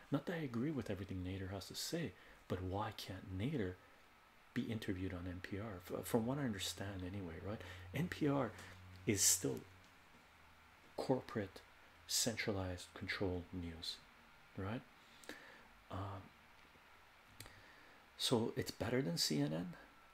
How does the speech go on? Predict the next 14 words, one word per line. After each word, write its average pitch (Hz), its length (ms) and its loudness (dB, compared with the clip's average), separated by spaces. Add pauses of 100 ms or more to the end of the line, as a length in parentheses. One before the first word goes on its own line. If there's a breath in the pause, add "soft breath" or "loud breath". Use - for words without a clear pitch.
(140)
Uh, 107 220 -6 (1000)
is 104 120 -2
it 95 140 -2
better 127 200 6
than 131 140 4
B 123 140 0
B 131 100 0
C? 147 300 0 (300)
Possibly. - 520 -4 (1300 loud breath)
The - 60 2
B 120 140 8
B 143 140 2
C 135 220 0
local 120 440 0